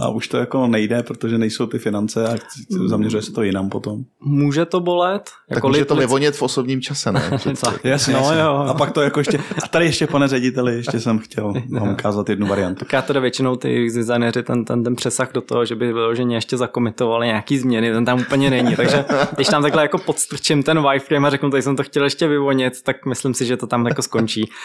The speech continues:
Speaker 1: Jo.
Speaker 2: Eh, myslím si, že žádný designér nebaví dělat, eh, do šuplíku.
Speaker 3: Jasně. Hele, a stalo se vám někdy naopak,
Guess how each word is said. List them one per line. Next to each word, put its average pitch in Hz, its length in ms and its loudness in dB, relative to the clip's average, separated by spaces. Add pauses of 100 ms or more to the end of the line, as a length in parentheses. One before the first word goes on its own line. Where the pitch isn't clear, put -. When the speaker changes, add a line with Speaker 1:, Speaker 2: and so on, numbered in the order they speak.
Speaker 1:
Jo. 117 120 4
Speaker 2:
Eh, 117 280 2
myslím 123 240 0
si, 139 120 0
že 135 120 -2
žádný 123 300 2
designér 120 400 0 (100)
nebaví 110 360 0
dělat, 110 380 -2 (120)
eh, 110 40 0
do 104 80 -2
šuplíku. 107 640 -8
Speaker 3:
Jasně. 110 400 0 (240)
Hele, 151 140 4
a 170 100 2
stalo 139 280 2
se 147 120 0
vám 147 200 2
někdy 131 180 2
naopak, 117 540 0